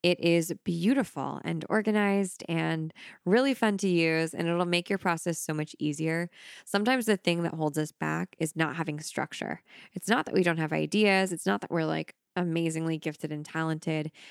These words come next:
It's that we don't know how to put these ideas into actual form. So we've got an editorial calendar template for you.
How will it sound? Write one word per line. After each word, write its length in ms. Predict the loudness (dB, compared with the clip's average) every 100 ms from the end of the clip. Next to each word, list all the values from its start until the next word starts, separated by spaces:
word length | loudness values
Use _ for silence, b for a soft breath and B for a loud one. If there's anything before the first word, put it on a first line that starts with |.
| B
It's 220 | -6 -4
that 360 | 2 4 4 0
we 200 | 0 2
don't 300 | 2 0 0
know 180 | 0 -2
how 420 | -2 0 2 0
to 140 | -2
put 180 | -6 -8
these 220 | -6 -4
ideas 640 | -4 -6 -6 -6 -6 -8 -6
into 640 | -6 -6 -6 0 2 2 -2
actual 360 | -8 -10 -8 -10
form. 400 | -8 -6 -6 -8 _ B B B
So 420 | 2 4 4 2 -4
we've 200 | -6 -2
got 140 | 0 0
an 60 |
editorial 440 | 0 0 -2 -4 -4
calendar 480 | -2 2 4 2
template 360 | 2 0 0 -4
for 140 | 0
you. 400 | 2 4 2 0